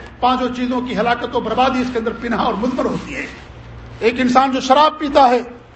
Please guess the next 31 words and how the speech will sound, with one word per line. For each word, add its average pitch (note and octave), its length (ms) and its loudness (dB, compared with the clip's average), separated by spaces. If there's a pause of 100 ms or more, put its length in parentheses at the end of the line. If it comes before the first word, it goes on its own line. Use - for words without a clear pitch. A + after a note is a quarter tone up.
(120)
آپ B3 280 4
اس B3+ 120 -10
کو - 100 0
شراب C4 440 2
کی D4 60 -4
ایک C#4 140 -2
بوتل C4+ 380 2
کے D4+ 100 0
لیے C#4+ 160 2 (420)
کلمہ C4 400 0
کفر D#4 180 -2
کہلوا C4+ 340 4
سکتے A#3 260 -6
ہیں، - 160 -12 (360)
اتنا B3+ 220 -2 (100)
عادی E4+ 280 4
ہو C#4 140 4
جاتا C4 380 2
ہے، A3+ 100 -4 (500)
اس B3 100 -8 (100)
قدر D4 240 2
نشہ B3+ 220 -2
اس C4 220 4
کے C4 60 0
اوپر B3+ 260 2
طاری D#4 260 2
رہتا B3+ 340 2
ہے B3 120 0 (440)
اور B3+ 180 0
اس B3+ 160 -6
قدر C4+ 220 0